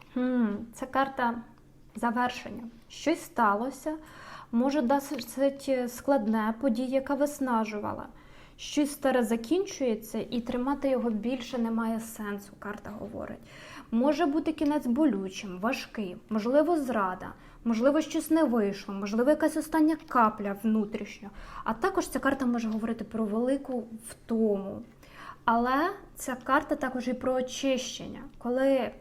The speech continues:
старе розсипається, воно звільняє місце для чогось нового.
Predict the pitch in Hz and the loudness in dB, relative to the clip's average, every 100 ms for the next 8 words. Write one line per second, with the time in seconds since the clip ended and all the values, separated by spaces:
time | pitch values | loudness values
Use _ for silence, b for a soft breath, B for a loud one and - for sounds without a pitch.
0 | - - - 240 254 233 226 - 226 294 | -14 -10 -4 0 2 0 -2 -6 -2 0
1 | 359 349 - 196 208 240 226 233 233 220 | 2 0 -4 -6 -4 -2 0 2 2 2
2 | 226 269 277 226 208 214 - 214 233 - | 2 2 -2 -6 -6 -6 -6 -6 -6 -2
3 | 226 208 202 190 214 | -2 -2 -4 -6 -8